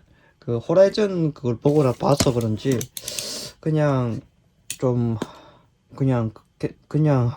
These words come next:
모르겠습니다. 확 끌리지가 않습니다. <laughs> 하여튼 그런 게 있고, 제가 안 좋아하는 게임, 안 좋아하는 게 아니라 이렇게 관심이 없는 게임이라서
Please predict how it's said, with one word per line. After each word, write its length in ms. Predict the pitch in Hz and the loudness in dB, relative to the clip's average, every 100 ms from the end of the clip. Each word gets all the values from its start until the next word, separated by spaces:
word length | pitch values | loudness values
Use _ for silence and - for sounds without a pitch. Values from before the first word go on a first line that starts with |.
| - | -2
모르겠습니다. 440 | 117 110 - 107 | -2 -2 -4 -8
확 260 | - - - | -12 -16 -4
끌리지가 480 | 156 143 - - 117 | 0 2 0 0 0
않습니다. 380 | - 123 110 - | 0 -4 -4 -8
<laughs> 1200 | - - - - - _ _ - - - - - | -20 -10 -10 -10 -20 _ _ -18 -14 -12 -12 -8
하여튼 260 | - 127 127 | -6 -4 0
그런 200 | 147 156 | 2 2
게 100 | 123 | 0
있고, 540 | 101 135 135 110 160 - _ _ _ | -2 -2 0 -2 -8 -14 _ _ _
제가 300 | - 139 131 | 0 2 4
안 140 | 120 | 4
좋아하는 420 | 131 202 240 247 233 | 6 6 6 2 0
게임, 280 | 190 175 - - | 0 0 -6 -8
안 220 | - 123 131 | -2 0 4
좋아하는 260 | 185 196 | 4 4
게 60 | 160 | 0
아니라 180 | 127 113 | 0 0
이렇게 180 | 117 | -2
관심이 480 | 139 - 123 127 240 | -4 -2 -2 2 2
없는 380 | 170 147 208 202 | 4 2 2 0
게임이라서 1000 | 202 214 196 127 117 131 135 117 143 147 | 0 2 0 0 0 0 2 0 -4 -10